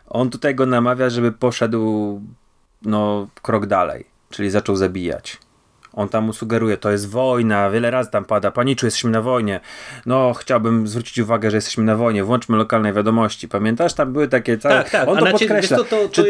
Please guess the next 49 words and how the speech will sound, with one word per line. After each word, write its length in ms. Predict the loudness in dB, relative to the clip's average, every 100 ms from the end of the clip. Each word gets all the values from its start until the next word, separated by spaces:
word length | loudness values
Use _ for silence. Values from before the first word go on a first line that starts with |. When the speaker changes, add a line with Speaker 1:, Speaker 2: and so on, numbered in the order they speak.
| 4
Speaker 2:
jest, 100 | 4
Speaker 1:
nie 60 |
Speaker 2:
to 40 | 2
Speaker 1:
jest 80 | 2
Speaker 2:
jest 160 | 0
ciekawe 340 | -2 0 0 0
pytanie, 440 | 0 0 0 0
ale 140 | 2
ja 120 | 0 0
mam 120 | 0
wrażenie, 300 | 0 2 4
Speaker 1:
I 40 |
Speaker 2:
że 200 | 4 2
odpowiedź 540 | 0 -2 -2 0 -2 0
na 120 | 0
nie 140 | 2
jest 180 | 0 0
jeszcze 300 | -4 0 -2
inna. 200 | 0 2
Speaker 1:
Bo 60 | 4
on 120 | 4
się 200 | 2 0
Speaker 2:
Czy, 40 | 2
Speaker 1:
boi, 260 | 2 4 2
Speaker 2:
czy 60 | 2
jest 160 | 4
Speaker 1:
że, 60 | 4
Speaker 2:
trzecia 240 | 4 2
odpowiedź? 400 | 0 2 0 2
Speaker 1:
że 300 | 2 0 -2 -4
Batman 520 | 0 0 0 -2 0
trafi 420 | 0 0 0 -2
do 120 | -2
tego 300 | 0 -2 0
grobu, 640 | 0 2 2 2 2 2 -2 _ _ _ -2
jeżeli 440 | 0 2 0 2
nie 140 | 0
pos-, 320 | 0 -2 -2 -4
nie 100 | -2
posunie 440 | -2 -2 0 0
się 140 | -2 -2
dalej, 520 | 0 2 2 0 -2
czyli 420 | -4 0 0 0
nie 140 | -2 -2
porzuci 400 | 0 0 -2 0
tego 420 | 0 2 0 0
etosu 400 | 0 -2 -2 -6
swojego 600 | -4 0 0 0 0 0
i 240 | -2 -6